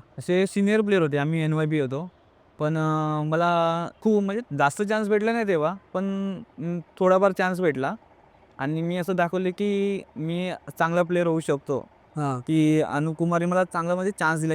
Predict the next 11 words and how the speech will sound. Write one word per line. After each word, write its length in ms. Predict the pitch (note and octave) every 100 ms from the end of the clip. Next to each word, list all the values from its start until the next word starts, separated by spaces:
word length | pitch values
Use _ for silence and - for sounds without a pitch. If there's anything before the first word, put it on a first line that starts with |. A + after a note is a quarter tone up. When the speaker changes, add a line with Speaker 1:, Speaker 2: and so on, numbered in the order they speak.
| D#3
Speaker 1:
की 140 | F#3
तू 120 | E3
मारू 220 | E3+ D3
शकतो, 260 | D3 D3 D#3
स्किल 280 | D3 F3+ E3
शिकवल्या, 380 | D#3 C#3+ C#3+ C#3
असं 180 | C#3 D#3+
स्किल, 360 | C#3+ - C#3 C#3
हे 280 | C#3 D3
रेडिंगचं 360 | C#3+ C#3 C#3 C#3+
स्किल. 260 | C3+ C3+